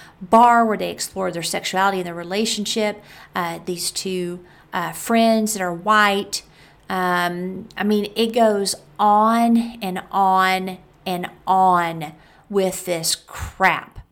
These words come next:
I mean, it is crap that they are recommending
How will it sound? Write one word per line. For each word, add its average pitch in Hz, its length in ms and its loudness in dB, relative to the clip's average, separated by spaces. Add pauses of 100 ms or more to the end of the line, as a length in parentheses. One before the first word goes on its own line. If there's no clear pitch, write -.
(1040)
I 196 140 4
mean, 180 280 0
it 214 260 0
is 170 380 -8 (300)
crap - 640 -2 (200)
that 185 120 -6
they 180 140 -2
are 165 120 -4
recommending 170 680 -8